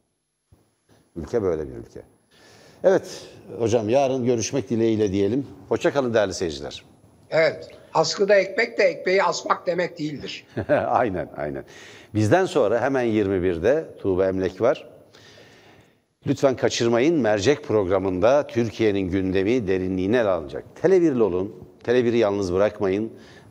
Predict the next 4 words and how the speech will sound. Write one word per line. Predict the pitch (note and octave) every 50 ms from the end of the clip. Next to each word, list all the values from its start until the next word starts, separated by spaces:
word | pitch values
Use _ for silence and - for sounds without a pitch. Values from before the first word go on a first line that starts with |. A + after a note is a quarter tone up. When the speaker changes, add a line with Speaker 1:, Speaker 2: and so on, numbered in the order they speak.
| - F2+
Speaker 1:
Dayanışmayı | A2 A#2+ B2 B2 A#2+ A2+ - - B2 B2 C3 C3
büyütelim, | B2 B2 A#2+ A#2 - A#2+ A#2 B2 B2+ C3 C3 B2+ - - - - - - - - - _ -
birliği | F#2+ A#2 B2+ A#2 A2+ A#2 C3 C3+ C3+ A#2
büyütelim | A2 G#2+ G2 - A2+ G2+ G2 A2+ B2 C#3+ C#3+